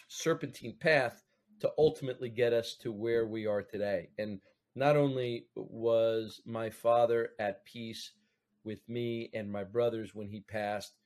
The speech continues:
we were at peace with him. We loved him tremendously. He loved us. You know,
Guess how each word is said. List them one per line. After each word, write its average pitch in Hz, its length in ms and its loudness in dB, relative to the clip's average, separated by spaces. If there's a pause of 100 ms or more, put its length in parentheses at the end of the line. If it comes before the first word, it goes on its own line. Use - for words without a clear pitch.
(280)
we 123 160 -4
were 117 140 0
at 110 140 -6
peace 117 240 -10
with 92 140 -10
him. 135 400 0 (560)
We 110 80 -6
loved 120 320 0
him 107 140 -8
tremendously. 120 680 -6
He 123 200 -14
loved 117 300 -2
us. 123 340 0 (480)
You 117 80 -4
know, 110 260 -4